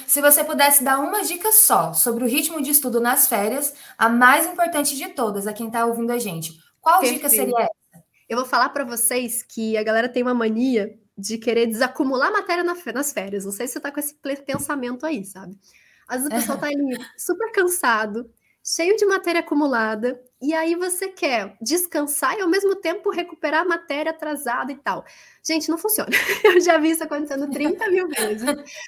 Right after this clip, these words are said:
Speaker 2: das pessoas querem, ó, eu tô aqui há seis meses, cheio de matéria acumulada, e eu quero desacumular isso em quinze dias.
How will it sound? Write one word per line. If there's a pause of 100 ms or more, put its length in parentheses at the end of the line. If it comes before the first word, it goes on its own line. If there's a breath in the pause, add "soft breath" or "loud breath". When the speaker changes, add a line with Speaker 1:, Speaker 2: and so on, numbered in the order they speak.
(100 loud breath)
Speaker 2:
das
pessoas
querem,
ó, (160)
eu
tô
aqui
há
seis
meses,
cheio
de
matéria
acumulada,
e
eu
quero
desacumular
isso
em
quinze
dias.